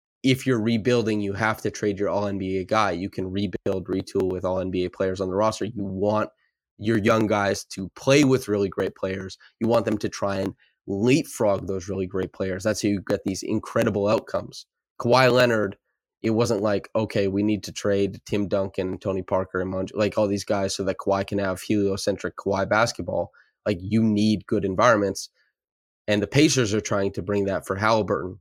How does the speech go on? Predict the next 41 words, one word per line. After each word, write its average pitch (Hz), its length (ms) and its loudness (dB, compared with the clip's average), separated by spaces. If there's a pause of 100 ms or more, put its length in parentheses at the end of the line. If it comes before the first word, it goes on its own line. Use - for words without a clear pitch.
(140)
and 98 120 -6
for 98 120 -2
Turner 101 560 0 (140)
and 101 100 -4
for 95 120 -4
Mathurin 98 420 0
and 92 140 -6
for 98 100 -2
Nembhard. 98 460 0 (320)
Well, 92 300 -2
who 107 180 0
knows 95 420 -2
what 90 140 -4
that 87 120 -6
team 90 160 -4
looks 90 220 -8
like 85 220 -4
if - 200 -10 (280)
they 92 160 0
end 90 80 -2
up - 80 -10
getting 110 200 2
Pascal, 87 400 0
but 87 100 -2
it's 87 120 -4
that, 95 160 0 (640)
it's 110 180 -4
just 143 280 0
the 131 180 -2 (340)
organization 123 840 4
of 104 120 -2
the 104 80 0
team, 110 420 0
the - 120 -4
skill - 400 0
sets 110 300 -2
on 107 80 0
the 98 100 0
roster 104 540 0
is 87 120 -8
so 120 540 -2